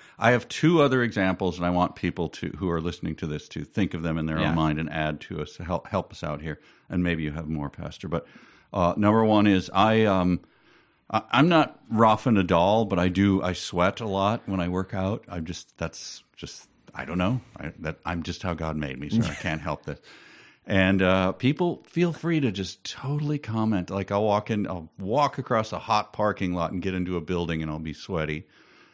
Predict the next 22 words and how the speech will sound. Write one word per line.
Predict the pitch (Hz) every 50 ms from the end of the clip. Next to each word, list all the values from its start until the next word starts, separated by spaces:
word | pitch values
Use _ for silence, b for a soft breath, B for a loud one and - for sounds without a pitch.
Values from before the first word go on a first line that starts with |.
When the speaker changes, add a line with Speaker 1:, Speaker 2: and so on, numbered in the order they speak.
| b b b -
Speaker 1:
And | 90 82 82 73 - - - - - -
people | - 110 101 98 120 113
will | 104 104
just | 98 104 98 - -
feel | - - - _ - - 107 101 95 90 85 - _ -
totally | - - - 160 175 170 170 175 170 165
free | 147 - - 151 143 127 113
to | 95 92
say, | 87 - - 87 82
"Wow, | 78 80 87 98 113 139 151 117
you | 90 90 113 147
look | 147 101 -
hot. | - - 107 110 131 113
Are | 90
you | 90 110 139 139
okay? | 117 - - - 101 95 101 123 160 175 185 - b b b b b
You're | b 104 98
sweating." | - - - 104 98 104 131 151 135 82 71 65 62 - _ _ -
Like, | - 95 87 - _ _ _ _ _ _ _ -
"Hey, | - 135 143 - _ -
hey, | - - 165 156
man, | 139 113 107 107 113 113 113